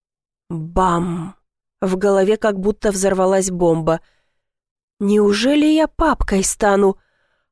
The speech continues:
Аж в слезы шибануло от чувств.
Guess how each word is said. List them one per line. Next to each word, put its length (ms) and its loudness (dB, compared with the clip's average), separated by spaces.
Аж 280 -2
в 40 -8
слезы 540 2
шибануло 640 2
от 100 -2
чувств. 480 -4